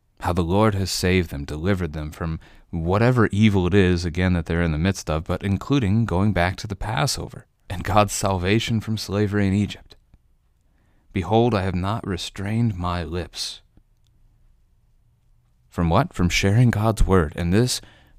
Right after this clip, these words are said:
would that this were true for us also. May the Lord so make us bold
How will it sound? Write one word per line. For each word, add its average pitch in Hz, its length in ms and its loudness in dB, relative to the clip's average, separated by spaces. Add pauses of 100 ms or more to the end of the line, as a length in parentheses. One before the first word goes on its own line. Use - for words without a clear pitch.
would 104 320 2
that 92 120 -6
this 104 220 2
were 82 100 2
true 110 300 2
for - 200 -2
us 92 240 0
also. - 440 -6 (320)
May 82 160 2
the 92 120 4
Lord 104 360 4
so 101 320 4
make 95 260 2
us 87 140 0
bold 110 500 2